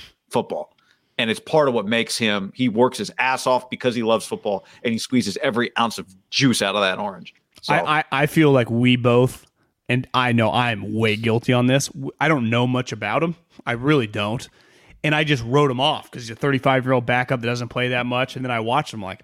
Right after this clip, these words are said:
Speaker 2: "I kinda like this guy." <laughs>
Speaker 1: Well, I was texting my buddy who knows Colt, and I'm like, I, I, I, after the game, I said, "I'm just kinda sitting here.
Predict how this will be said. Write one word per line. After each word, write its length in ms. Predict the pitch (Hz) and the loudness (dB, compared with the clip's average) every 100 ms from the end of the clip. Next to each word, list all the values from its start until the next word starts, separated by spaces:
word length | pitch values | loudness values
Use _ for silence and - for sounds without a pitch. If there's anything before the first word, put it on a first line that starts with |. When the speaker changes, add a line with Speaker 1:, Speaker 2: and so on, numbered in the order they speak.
| - | -6
Speaker 2:
"I 120 | 110 | -6
kinda 260 | - 107 95 | -4 -4 -2
like 200 | 98 - | -2 -4
this 160 | - | -10
guy." 240 | - 73 - _ | -10 -12 -12 _
<laughs> 140 | - | 0
Speaker 1:
Well, 140 | - 139 | 4 6
I 100 | 147 | 6
was 180 | 185 | 2
texting 480 | - 143 - 123 110 - 104 117 | 0 -2 -2 -4 -4 -8 -14 -8
my 160 | 101 107 | -2 0
buddy 240 | 117 107 | 0 0
who 60 | 104 | -2
knows 180 | 101 | -6
Colt, 320 | - 185 170 107 | -2 2 2 2
and 80 | |
I'm 100 | 113 | 0
like, 340 | 110 104 98 - _ _ | 2 0 0 -8 _ _
I, 480 | 135 143 143 143 147 - | 0 2 0 0 -2 0
I, 160 | 135 | 2
I, 160 | 139 139 | 2 0
after 260 | 131 135 - | -2 -2 -2
the 80 | 120 | -2
game, 320 | 127 123 107 | 0 0 0
I 80 | 101 | -2
said, 160 | - | 0
"I'm 100 | 113 | 0
just 140 | 135 147 | 0 -2
kinda 180 | 156 123 | 0 0
sitting 220 | 151 131 | -2 0
here. 200 | 139 | 0